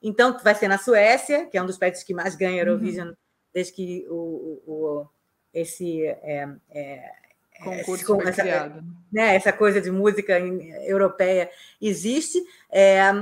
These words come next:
Speaker 1: e o outro lado, a Finlândia, que é vizinha da Suécia, uma briga de vizinhos nórdicos aqui,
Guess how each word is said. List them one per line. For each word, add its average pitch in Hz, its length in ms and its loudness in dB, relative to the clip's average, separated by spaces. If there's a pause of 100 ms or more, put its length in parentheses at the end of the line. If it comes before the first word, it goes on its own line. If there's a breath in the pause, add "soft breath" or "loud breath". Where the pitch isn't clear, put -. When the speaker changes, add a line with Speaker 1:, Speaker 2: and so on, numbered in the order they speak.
(200)
Speaker 1:
e 262 100 -2
o 254 60 -4
outro 311 220 8
lado, 277 260 4
a 302 80 6
Finlândia, 294 640 0
que - 180 0
é 233 80 10
vizinha 262 480 0
da 208 140 2
Suécia, 220 460 2
uma 180 120 -2
briga 196 400 -2
de 165 120 -10
vizinhos 180 520 -8
nórdicos 180 600 -4
aqui, 208 400 -4